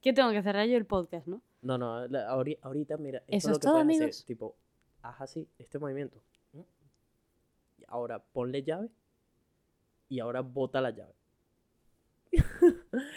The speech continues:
Speaker 2: Em, si quieren seguir a la Pililina en las redes sociales es arroba pililina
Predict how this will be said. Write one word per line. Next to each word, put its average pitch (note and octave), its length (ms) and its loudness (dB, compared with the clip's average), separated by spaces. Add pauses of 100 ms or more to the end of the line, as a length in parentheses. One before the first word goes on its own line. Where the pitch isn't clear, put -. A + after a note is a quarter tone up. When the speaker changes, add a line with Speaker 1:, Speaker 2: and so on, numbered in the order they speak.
(180)
Speaker 2:
Em, D#3 520 10 (760)
si E3 200 4
quieren F3+ 460 8
seguir D3+ 420 4
a E3 100 6
la D#3+ 180 6
Pililina D#3+ 600 6
en C3+ 360 0
las B2+ 120 2
redes C#3 200 4
sociales E3 520 2
es - 260 -6
arroba D3 580 4
pililina D3+ 1500 2